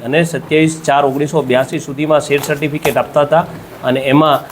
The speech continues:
જે કે વેચાણ થતા હતા એક સોસાયટીના ઠરાવની અંદર જ થતા હતા. સત્યાવીસ ચાર ઓગણીસો બ્યાસીથી એક નવ બે હજાર એક સુધી, એટલે સત્યાવીસ ચાર ઓગણીસો બ્યાસી પછી એવો નિયમ આવ્યો કે પ્રથમ તબદીલીથી,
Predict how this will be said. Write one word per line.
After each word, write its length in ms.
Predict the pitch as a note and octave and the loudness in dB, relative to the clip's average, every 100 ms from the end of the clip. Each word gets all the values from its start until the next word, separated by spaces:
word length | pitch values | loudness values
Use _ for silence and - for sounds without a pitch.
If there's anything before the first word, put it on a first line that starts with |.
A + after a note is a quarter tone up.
| - - | -20 -8
જે 160 | C3 C#3 | -2 0
કે 200 | C#3 F3 | 2 2
વેચાણ 360 | C#3+ C#3+ E3 | 2 2 2
થતા 300 | D#3 D3 D#3+ | 2 2 2
હતા 200 | D#3+ D#3+ | 4 2
એક 260 | D3+ D#3 D#3+ | 2 0 -2
સોસાયટીના 580 | D#3+ C#3 D3+ D3 D3+ D#3 | -4 -6 -4 -2 0 0
ઠરાવની 480 | B2+ C#3 D3 D#3+ C#3+ | 0 2 2 4 4
અંદર 300 | C#3+ C#3+ B2 | 4 2 0
જ 40 | - | -2
થતા 200 | G#2+ G#2+ | -8 -8
હતા. 180 | G2 G2 | -8 -10
સત્યાવીસ 540 | - B2+ D#3+ F3 E3 | -12 -6 0 2 2
ચાર 180 | E3 D3 | 2 2
ઓગણીસો 360 | C#3 D#3 D#3+ C#3+ | 4 2 2 2
બ્યાસીથી 760 | C3 D3 D#3+ F3 D#3+ D#3+ A#2+ - - - - - C#3+ C#3 - - | 2 2 2 0 4 2 2 -2 -16 -20 -20 -18 -16 -16 -12 0
એક 240 | F3 G#3 G#3 | 2 4 4
નવ 220 | G3 F#3+ | 6 6
બે 240 | D#3+ D#3+ | 4 4
હજાર 240 | D#3 D#3+ D3 | 4 2 4
એક 220 | D3 C#3+ | 2 0
સુધી, 460 | - C#3 C3 A#2+ - - - - - - - - | -4 0 2 0 -4 -20 -20 -20 -20 -12 -8 -4
એટલે 320 | C3+ E3 E3+ | 2 2 2
સત્યાવીસ 520 | E3+ - F3 F3+ F3 | 0 2 4 4 4
ચાર 140 | E3+ | 2
ઓગણીસો 380 | D#3+ D3 E3+ F3+ | 4 4 2 2
બ્યાસી 440 | D3 C#3+ D#3+ F#3+ F#3+ | 2 2 2 2 2
પછી 320 | F#3 E3 F#3 | 0 2 2
એવો 180 | F3 E3 | 4 4
નિયમ 320 | D#3 F3 E3+ | 4 4 4
આવ્યો 200 | E3 F#3 | 4 2
કે 120 | F3+ | 0
પ્રથમ 400 | D#3 D#3 F#3 F#3 | 0 0 0 0
તબદીલીથી, 1000 | E3+ D#3+ E3+ G#3 F#3+ F#3 F#3 G#3+ B3+ | 0 2 4 4 4 2 0 -2 -2